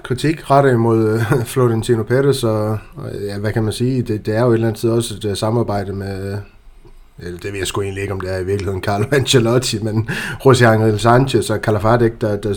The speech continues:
der styrer det her transfershow. Øhm, du er jo, du er jo lidt klubbens mand, Jesper. Du, du forsøger i hvert fald at nuancere de ting, øh, me-, mere end mig, om ikke andet,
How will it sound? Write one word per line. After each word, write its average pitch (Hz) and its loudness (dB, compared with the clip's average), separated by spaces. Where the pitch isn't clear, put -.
der 110 0
styrer 123 4
det 110 0
her 110 0
transfershow. 104 -2
Øhm, 98 -6
du 160 2
er 113 0
jo, 107 0
du 123 8
er 139 10
jo 147 10
lidt 143 6
klubbens 147 4
mand, 131 4
Jesper. 92 -6
Du, 110 -4
du 110 -2
forsøger 127 4
i 113 6
hvert 117 4
fald 120 2
at 107 2
nuancere 110 2
de 113 -4
ting, 123 2
øh, 101 -4
me-, 101 -10
mere 131 6
end 117 4
mig, 127 4
om 104 -2
ikke 107 0
andet, 107 2